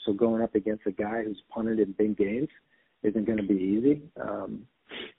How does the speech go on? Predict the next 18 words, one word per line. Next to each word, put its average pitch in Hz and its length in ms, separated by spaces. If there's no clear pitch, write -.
so 120 80
if 113 60
he 127 100
has 120 100
a 110 60
bad 107 340
day, 113 240
he 117 80
needs 107 220
to 110 60
have 101 100
a - 180
short 117 200
memory 113 440
and 110 160
move 110 180
on. 135 400
And 107 280